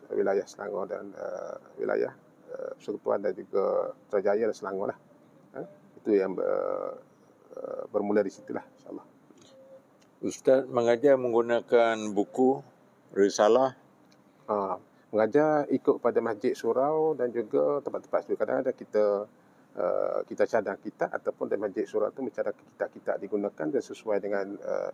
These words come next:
Speaker 1: ilmu yang kita ada lah. Ah, mana kita sesuaikan. Eh, dan juga ada juga setengah-setengah, eh, tempat tu. Tapi saya lebih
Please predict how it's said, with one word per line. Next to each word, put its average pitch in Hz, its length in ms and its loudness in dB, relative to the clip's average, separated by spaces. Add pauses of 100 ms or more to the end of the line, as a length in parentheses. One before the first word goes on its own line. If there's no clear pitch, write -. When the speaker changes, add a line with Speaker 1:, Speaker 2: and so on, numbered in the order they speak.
(140)
Speaker 1:
ilmu 107 320 2
yang 95 80 -2
kita 98 480 0
ada 98 320 2
lah. - 80 -4 (240)
Ah, 98 160 -6
mana 98 240 -8
kita 95 480 -2
sesuaikan. 143 640 -4 (640)
Eh, 104 240 0
dan 104 160 0
juga 107 240 2
ada 101 80 -2
juga 104 160 0
setengah-setengah, 101 560 -4
eh, 50 400 -4
tempat - 220 -4 (100)
tu. - 160 0
Tapi - 240 -6
saya 107 240 2
lebih 104 240 4